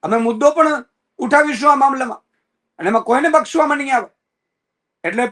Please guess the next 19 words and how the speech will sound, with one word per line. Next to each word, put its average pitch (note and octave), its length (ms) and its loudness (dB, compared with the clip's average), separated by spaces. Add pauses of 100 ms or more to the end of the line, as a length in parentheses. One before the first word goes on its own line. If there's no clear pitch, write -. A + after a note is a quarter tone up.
(120)
મુખ્યમંત્રી C4+ 720 -2
અને C#4+ 100 -8
ગૃહમંત્રીને C4 500 0
મારી C4 140 2
વિનંતી B3+ 340 -4
છે D4+ 120 -4
કે B3 80 -4
એની B3+ 140 -4
તાત્કાલિક B3+ 520 0
એની B3+ 120 -2
વિરુદ્ધ B3+ 300 -6
પગલાં B3 320 0
લેવામાં C4+ 340 2
આવે, C#4 180 0 (920)
એમને A3 180 -2
પાર્ટીમાંથી A#3 500 2
સસ્પેન્ડ A#3+ 480 -4
કરવામાં C#4 320 0
આવે, D4 180 -2